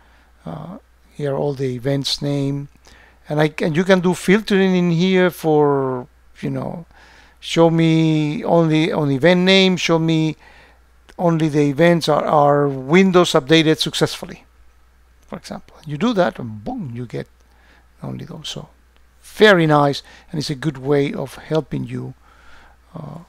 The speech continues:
with those searches. And same thing happen if you were to do a search with a, with a U R L or a hash, as you can see. So if I paste here,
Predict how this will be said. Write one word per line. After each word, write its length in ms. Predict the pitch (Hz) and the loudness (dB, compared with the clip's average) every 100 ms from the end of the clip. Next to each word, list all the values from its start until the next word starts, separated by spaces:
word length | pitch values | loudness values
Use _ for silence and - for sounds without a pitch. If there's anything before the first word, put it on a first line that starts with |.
| _ _ - | _ _ -16
with 160 | 147 123 | -12 -6
those 240 | 143 131 | -6 -2
searches. 640 | - 175 180 196 180 - - - - - _ | 2 2 2 -6 -8 -10 -14 -20 -20 -20 _
And 400 | 185 175 165 156 | 2 4 4 2
same 260 | - 180 233 | 4 6 6
thing 300 | - 226 220 | 4 4 6
happen 500 | 202 214 208 208 226 - | 6 4 4 2 0 -2
if 280 | 180 127 147 | -2 -2 -2
you 200 | 165 196 | 0 2
were 280 | 175 180 | 4 4
to 160 | 180 170 | 2 -4
do 280 | 139 175 165 | 0 2 2
a 80 | 147 | 2
search 440 | - 170 165 - | 0 0 0 -4
with 240 | 156 160 | -2 4
a, 340 | 160 151 147 110 - 339 | 6 6 4 -4 -12 -14
with 220 | 202 156 | -4 -2
a 60 | 147 | -2
U 180 | 143 156 | 0 2
R 120 | 151 | 4
L 340 | 240 147 104 - _ _ _ _ _ _ _ _ _ _ _ _ _ _ - _ _ - | 2 0 -4 -18 _ _ _ _ _ _ _ _ _ _ _ _ _ _ -20 _ _ -8
or 160 | 165 139 | -4 -2
a 80 | |
hash, 400 | 120 202 165 - | 4 4 4 -2
as 120 | 131 117 | -8 -10
you 80 | |
can 160 | 131 131 | -6 -6
see. 220 | - 208 | -2 -2
So 200 | 131 120 | -2 -6
if 220 | - 117 | -10 -6
I 100 | 151 | -4
paste 340 | 147 165 156 - | 0 0 0 -2
here, 800 | 160 151 151 143 165 131 123 | -4 0 2 0 -4 -6 -8